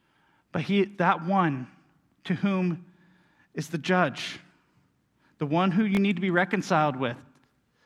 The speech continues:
he's also the one who came to this earth.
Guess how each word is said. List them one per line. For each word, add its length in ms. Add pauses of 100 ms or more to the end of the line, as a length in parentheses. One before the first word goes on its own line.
(720)
he's 240
also 240
the 80
one 340 (460)
who 140
came 800
to 180
this 260
earth. 320